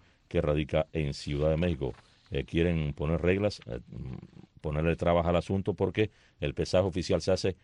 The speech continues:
con más de veinticuatro horas de antelación, y ya hemos visto a boxeadores que en el pesaje hacen el peso normal, ese mismo día se alimenta muy bien, al siguiente día tienen tremendo desayuno,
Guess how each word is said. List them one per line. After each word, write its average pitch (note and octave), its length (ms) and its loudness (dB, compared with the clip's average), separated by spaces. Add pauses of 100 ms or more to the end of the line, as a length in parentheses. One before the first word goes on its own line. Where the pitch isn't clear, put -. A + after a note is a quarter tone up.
(300)
con D2 220 -4
más F2 160 0
de G2 80 -2
veinticuatro E2 600 -2
horas E2+ 160 0
de E2 60 -4
antelación, D2 580 -4
y C#2 120 -6
ya D#2 80 2
hemos E2+ 180 -2
visto C#2+ 600 -2
a - 20 -2
boxeadores D#2+ 580 0 (400)
que C#2+ 600 0
en E2 100 0
el E2 80 2
pesaje F#2+ 460 2 (260)
hacen D#2+ 260 -2
el D#2 80 -4
peso F#2+ 320 -2
normal, F2+ 440 0 (440)
ese D2 300 -4
mismo F2 260 0
día E2+ 400 2
se D#2+ 120 -6
alimenta E2 340 -2
muy F2 160 0
bien, F#2+ 220 -2
al D2+ 80 -6
siguiente E2 340 -2
día E2+ 180 2
tienen E2+ 240 0
tremendo D#2+ 300 2
desayuno, F#2 460 0